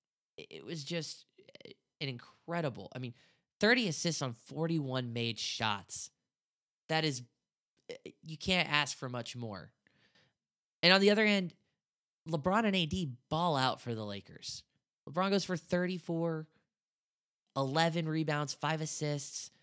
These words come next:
efficient shooting night, thirteen of twenty-three, A D, thirty-three, eleven, two steals, two blocks. Uh, again, fifteen of twenty-six in thirty-nine minutes. But there's always a but.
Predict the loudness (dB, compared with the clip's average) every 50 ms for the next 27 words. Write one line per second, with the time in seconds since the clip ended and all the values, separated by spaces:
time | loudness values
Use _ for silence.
0 | _ _ _ _ _ _ _ _ _ _ _ _ _ _ _ _ _ -6 -6 -4
1 | 0 2 2 2 2 0 -4 -4 -4 -4 -4 -4 -4 -4 -4 -6 -8 -10 -10 -10
2 | -10 -12 -12 -10 -10 -10 -8 -8 -8 -6 -4 -2 -2 -2 -2 -4 -6 -6 -10 _
3 | _ _ -6 -4 -2 0 0 -2 -2 0 -2 -2 0 0 -2 -2 -4 -6 -10 -16
4 | -20 _ -6 -4 -4 0 0 0 0 2 0 0 -2 -2 -4 -8 _ _ _ -12
5 | -8 -6 -4 -4 -4 -4 -4 -4 -4 -4 -4 -6 -6 -6 -4 -2 0 0 2 2
6 | 0 0 -2 -10 -14 _ _ _ _ _ _ -20 _ -12 -12 -12 -12 -14 _ _
7 | _ _ _ _ _ _ _ _ _ -4 -2 0 0 -2 -2 -4 -6 -6 -4 -2
8 | -2 -2 -2 -4 -6 -8 -6 -6 -8 -8 -8 -8 -6 -4 -2 -2 -2 -2 -2 -4
9 | -4 -6 -10 _ _ _ _ _ _ _ _ _ _ _ _ _ _ _ _ _
10 | _ _ _ _ _ -8 2 4 6 6 6 4 2 0 -6 -10 -10 _ _ _
11 | _ _ _ _ _ _ _ _ _ _ _ _ _ _ _ _ _ _ _ _
12 | _ _ _ -2 0 0 0 4 8 8 10 10 10 6 4 2 2 4 4 4
13 | 4 4 2 -2